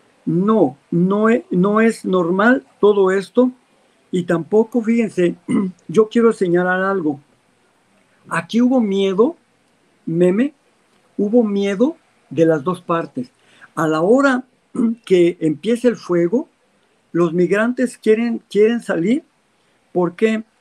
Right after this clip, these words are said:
ellos tenían miedo y se arriesgaron a hacer esas cosas tan tremendas, ¿verdad? Porque tienen miedo a ser deportados. Para ellos es una tortura. Les pueden hacer lo que quieran, menos que les hablen de deportación, porque es lo peor que puede hacer. Y de hecho hay una,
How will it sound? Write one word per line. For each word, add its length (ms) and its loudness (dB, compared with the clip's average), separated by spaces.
ellos 280 2
tenían 420 0
miedo 460 0
y 80 -4
se 140 -2
arriesgaron 600 2
a 40 -2
hacer 200 -2
esas 280 -6
cosas 340 -8
tan 180 0
tremendas, 460 0
¿verdad? 220 0
Porque 280 2
tienen 440 4
miedo 280 4
a 60 0
ser 200 0
deportados. 760 -4
Para 180 0
ellos 200 -6
es 140 -4
una 180 0
tortura. 760 -2
Les 140 0
pueden 220 2
hacer 220 2
lo 140 2
que 120 -10
quieran, 360 -2
menos 360 -2
que 100 -2
les 220 -4
hablen 220 -4
de 100 -2
deportación, 720 -2
porque 240 2
es 40 4
lo 160 4
peor 360 2
que 100 -4
puede 220 -2
hacer. 280 -2
Y 100 -4
de 200 0
hecho 220 -6
hay 120 -6
una, 300 -8